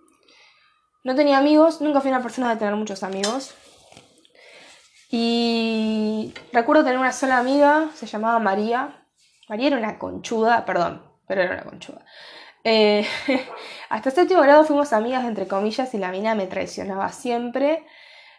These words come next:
Eh, me, literal, o sea, en, en un momento me bardeaba y se iba con otra chabona y, y a mí me dejaba sola con,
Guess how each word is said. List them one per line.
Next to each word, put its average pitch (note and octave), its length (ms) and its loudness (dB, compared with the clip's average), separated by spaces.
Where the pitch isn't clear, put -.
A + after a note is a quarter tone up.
Eh, G#3+ 260 -4
me, G#3+ 220 -4
literal, F#3 520 2
o F3+ 40 -12
sea, - 500 -6
en, A3+ 280 -6
en A#3 120 -4
un B3 60 -2
momento C4+ 280 2
me C4 80 4
bardeaba G#3+ 360 6
y A#3+ 40 0
se A#3+ 140 -6
iba G#3 80 4
con G3+ 120 0
otra G#3+ 220 0
chabona A3 640 0
y, G3 440 -8
y G3+ 160 -8
a F#3+ 60 -4
mí G3+ 60 -4
me G#3+ 120 0
dejaba G3 300 2
sola A3+ 400 0
con, G3+ 180 -8